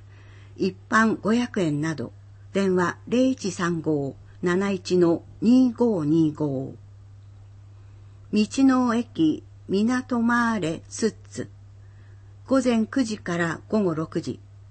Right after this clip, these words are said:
五月三日四日に道の駅前広場で超特産の牡蠣、寿牡蠣などを楽しめるイベントを開催します。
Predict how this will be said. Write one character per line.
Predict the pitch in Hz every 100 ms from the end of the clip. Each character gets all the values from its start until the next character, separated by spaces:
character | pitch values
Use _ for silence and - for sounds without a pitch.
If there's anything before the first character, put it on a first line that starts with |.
| -
五 | - 240
月 | 233 - 170 -
三 | 202
日 | 190 - 226 -
四 | 170
日 | 175 - 185
に | 180 170 - - - -
道 | 196 -
の | 254 247
駅 | 240 -
前 | 240 233 226
広 | - 226 196
場 | 165
で | 147 143 - - - -
超 | 247 208
特 | - 175 -
産 | 233 220 202
の | 196 185 -
牡 | 208 190
蠣、 | 143 - - - - - - -
寿 | - 208 262 254 254
牡 |
蠣 | - 269 - 185 - 175
な | 180
ど | 175 160
を | 160 175 -
楽 | - 180 202
し | 208
め | 226 240
る | 180
イ | 156
ベ | 175 196
ン |
ト | 185 190
を | 196
開 | 190 156
催 | 147 143
し | -
ま | 143 151
す。 | -